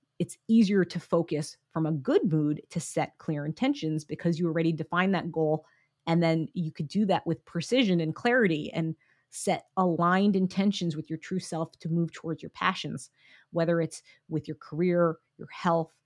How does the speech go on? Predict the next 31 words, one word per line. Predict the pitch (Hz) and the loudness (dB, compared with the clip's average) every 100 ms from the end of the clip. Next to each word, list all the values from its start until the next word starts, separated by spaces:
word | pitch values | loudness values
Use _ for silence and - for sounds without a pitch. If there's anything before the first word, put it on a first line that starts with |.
| _ - | _ -12
your | 123 | -8
relationships, | 156 165 160 165 - 151 - - _ _ _ _ _ _ - | -4 -2 -2 -4 -4 -6 -8 -20 _ _ _ _ _ _ -4
and | 170 | 0
then | 165 | 2
embracing | 165 156 180 175 175 | 0 0 -4 -2 0
that | 165 151 _ _ - | 0 -2 _ _ -10
imperfect | - - 180 170 170 - | -10 -4 -4 0 -2 0
action, | 160 - 165 | 0 0 -4
which | 160 156 | -2 -4
I | 180 | -6
totally | - 196 180 | 0 2 2
went | 165 165 | 2 2
into | 170 165 160 151 | 2 0 0 -2
in | 160 160 | 0 0
another | 160 156 156 | 0 0 0
episode, | 165 170 - 151 151 _ _ _ _ _ _ _ _ _ - | -2 -4 -4 -2 -2 _ _ _ _ _ _ _ _ _ -6
and | 175 175 | -2 0
rising | 165 170 160 | 2 2 2
above | 165 165 151 | 0 0 -2
those | 165 - | -4 -4
challenges | 156 156 165 160 - | -4 -2 -2 -4 -4
anytime | 208 202 190 175 | -2 0 0 0
life | 165 170 - | 0 -2 0
throws | 175 160 | -2 0
us | 160 | -4
a | 151 | -8
curveball, | - 160 143 147 165 | -2 -2 0 -2 -2
because | 202 285 | 0 0
it's | 294 285 | -2 -2
gonna | 311 320 | -2 0
happen. | 339 370 160 151 | 0 0 0 -2